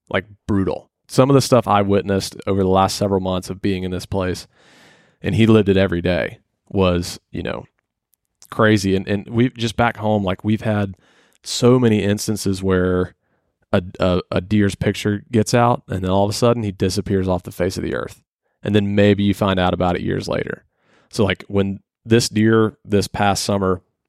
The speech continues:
started getting blown up, I was like, "Something's gonna happen. Someone's gonna kill him," or even before the season even co-, like, that's where my head kinda goes. Ju-, and that's just based on past experiences because, <clears throat> you know, there was a deer in,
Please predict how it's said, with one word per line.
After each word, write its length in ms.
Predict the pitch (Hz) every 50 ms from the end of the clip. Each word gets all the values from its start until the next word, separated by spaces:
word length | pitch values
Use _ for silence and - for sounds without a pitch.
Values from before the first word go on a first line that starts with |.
| _ _ _ _ -
started 260 | - - 113 98 95
getting 200 | 92 104 64 87 92
blown 240 | 95 95 92 92 90
up, 260 | 92 95 101 - _ _ _ _ _ -
I 60 | - 92
was 120 | 92 107
like, 160 | 92 95 - _ _ -
"Something's 280 | - - 69 - -
gonna 180 | - - - -
happen. 320 | - - - - - 113 _ _ _
Someone's 320 | - - 123 110 107 104 104
gonna 140 | 107 101 -
kill 260 | - 107 98 98 95
him," 220 | 95 95 90 - _ _ _ _ _ _ _ _ _ _ _ _ _ _ -
or 240 | - 92 92 90 - - -
even 180 | 98 107 95 92
before 220 | - - 123 104
the 40 | 92
season 260 | - - 107 101 101 101
even 160 | 98 95 92
co-, 120 | - 101 -
like, 180 | 98 95 -
that's 340 | 131 123 117 - - - - - _ _ _ _ -
where 160 | 120 113 107
my 140 | 101 95 95
head 300 | 98 101 92 90 98 - _ _ _ _ -
kinda 220 | - 104 92 95
goes. 280 | 95 - 101 101 98 -
Ju-, 160 | - 160 - -
and 100 | 123 127
that's 160 | 135 131 -
just 160 | 143 123 -
based 220 | 113 117 110 - -
on 80 | 98 90
past 280 | - 107 98 92 -
experiences 580 | 92 - - 104 98 92 92 - - 95 95 98
because, 460 | - 101 - 101 95 92 87 - - _ _ _ _ _ _
<clears throat> 300 | _ _ _ - - -
you 480 | 190 170 151 131 101 - _ - 117 104
know, 80 | 98
there 140 | 98 120 123
was 100 | 123 107
a 40 | 107
deer 240 | 101 107 107 110 107
in, 180 | 101 95 92